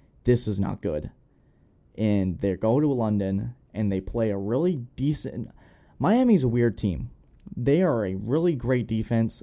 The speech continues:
and they just have a really unfortunate situation with Tua getting hurt, getting blown out by Buffalo. You had that week one win against New England.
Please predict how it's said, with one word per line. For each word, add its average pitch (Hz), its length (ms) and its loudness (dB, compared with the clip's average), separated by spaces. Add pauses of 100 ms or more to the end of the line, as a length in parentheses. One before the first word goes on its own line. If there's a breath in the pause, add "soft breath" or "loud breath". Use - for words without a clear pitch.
(120)
and 110 180 0
they 110 120 2
just 113 200 -8
have 101 220 -6
a 90 160 -6 (180)
really 123 400 2
unfortunate 104 640 -4
situation 101 500 -4
with 95 140 -6
Tua 117 420 -2 (420 soft breath)
getting 95 220 -4
hurt, 131 400 -6 (440 soft breath)
getting 92 260 -4
blown 120 260 2
out 120 120 2
by 107 120 0
Buffalo. 101 720 -2 (380 soft breath)
You 110 120 4
had 117 180 4
that 104 200 0
week 123 220 0
one 120 160 2
win 117 140 2
against 107 260 -4
New 113 120 0
England. 131 400 0